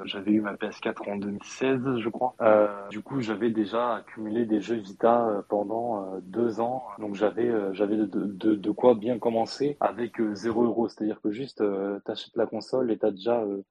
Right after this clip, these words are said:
une bonne sélection de jeux à jouer. Et du coup, au début, j'ai, j'ai commencé comme ça. C'est-à-dire que dans la vitrine, déjà, bon, j'ai, j'ai dû me faire le choix mille deux mille. mille. Alors, du coup, j'ai pris une deux mille. Pourquoi ?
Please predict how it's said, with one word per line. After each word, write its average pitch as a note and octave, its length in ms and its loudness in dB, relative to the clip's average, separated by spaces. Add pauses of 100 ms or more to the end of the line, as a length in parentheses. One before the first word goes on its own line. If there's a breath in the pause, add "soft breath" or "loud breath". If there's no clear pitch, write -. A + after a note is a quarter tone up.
une G#2 120 -6
bonne A#2 200 -2
sélection G#2+ 400 -4
de A2 60 -2
jeux G#2+ 160 -2
à G#2 100 0
jouer. C3 220 -8 (200)
Et A2+ 160 8
du G#2 200 -6
coup, D3 260 0
au B2 40 2
début, A2 380 -4
j'ai, G2+ 260 -4
j'ai G2 140 -2
commencé A#2+ 380 -2
comme A#2+ 180 -2
ça. A2 120 0
C'est-à-dire A2+ 340 0
que G#2 420 0 (180)
dans G#2+ 60 2
la A2+ 140 2
vitrine, - 360 -6
déjà, A2 460 4
bon, A2+ 140 -6 (240)
j'ai, A2+ 320 2
j'ai A2 140 2
dû A2 120 -4
me C#3 80 -2
faire B2+ 220 -2
le B2 100 4
choix C3 220 0
mille A#2+ 220 4
deux A#2 100 2
mille. A2+ 100 2
mille. D#3+ 220 2 (100)
Alors, G2+ 180 4
du G2 120 -2
coup, C3 140 -2
j'ai A#2 120 2
pris - 140 -6
une A#2 100 -4
deux A2+ 120 4
mille. G#2 240 -2 (100)
Pourquoi ? C#3+ 440 0